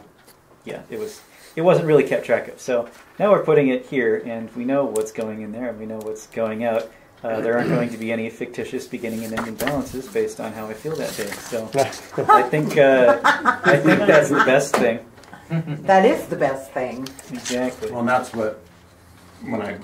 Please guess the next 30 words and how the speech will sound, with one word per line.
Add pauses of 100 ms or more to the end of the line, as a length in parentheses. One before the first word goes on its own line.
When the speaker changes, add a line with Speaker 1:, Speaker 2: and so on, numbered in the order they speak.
Speaker 4:
came
up
and
was
part
of
budget
committee,
streets
have
always
been
my
number
one
complaint. (280)
And
so (560)
you
just (140)
said,
you
know,
these
fish-, (160)
fictitious
line
items.
I'm
like,